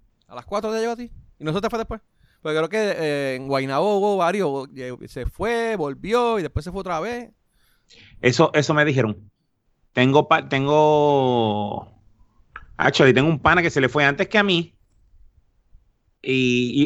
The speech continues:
Speaker 2: y, lógico, también le llegó antes que a mí, pero vi-, y vive aquí cerca.
Speaker 1: Hmm. Sé que estaba, mano, de, de,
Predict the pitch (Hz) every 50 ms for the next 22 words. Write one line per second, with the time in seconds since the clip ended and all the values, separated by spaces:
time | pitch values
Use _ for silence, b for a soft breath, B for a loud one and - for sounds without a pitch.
0 | - - 131 131 135 151 135 123 - 113 113 120 131 143 151 143 127 123 139 143
1 | 139 120 - - - 120 107 139 185 147 - - - - 107 101 101 95 90 82
2 | - - - - - - _ - - - 107 113 127 120 123 120 123 127 143 127
3 | - 139 131 - 151 - - - 101 - - _ _ _ - _ _ _ _ _
4 | _ _ _ _ - 139 123 - - - - - - - - - - - _ _
5 | - - _ _ _ - - - _ - - _ _ _ _ _ _ _ _ -
6 | _ _ _ - 147 135 - 156 - - 170 180 175 165 180 202 196 160 147 135
7 | 127 131 127